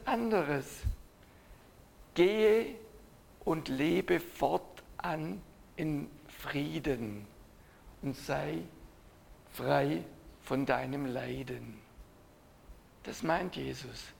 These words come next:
"Gehe und lebe fortan in Frieden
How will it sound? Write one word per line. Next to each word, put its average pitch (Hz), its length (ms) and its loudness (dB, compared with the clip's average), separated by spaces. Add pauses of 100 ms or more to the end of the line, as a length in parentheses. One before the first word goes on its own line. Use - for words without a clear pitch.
(720)
"Gehe 254 560 6 (2250)
und 156 220 2
lebe 190 640 2 (380)
fortan 160 920 -2 (260)
in 151 200 -4
Frieden 131 640 -2